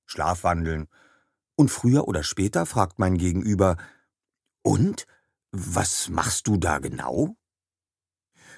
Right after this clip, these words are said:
Ich beschäftige mich mit Schnecken, schlafenden Meeresschnecken.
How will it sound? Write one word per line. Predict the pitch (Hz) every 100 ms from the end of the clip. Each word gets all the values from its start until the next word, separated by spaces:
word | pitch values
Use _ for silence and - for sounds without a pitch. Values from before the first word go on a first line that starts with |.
| _
Ich | 190 165 -
beschäftige | - 160 - 190 - 156
mich | 143 131
mit | 104
Schnecken, | - 101 - 78 - _ _ _
schlafenden | - 113 135 160 147 127 117 107
Meeresschnecken. | 90 110 87 80 - 85 73 71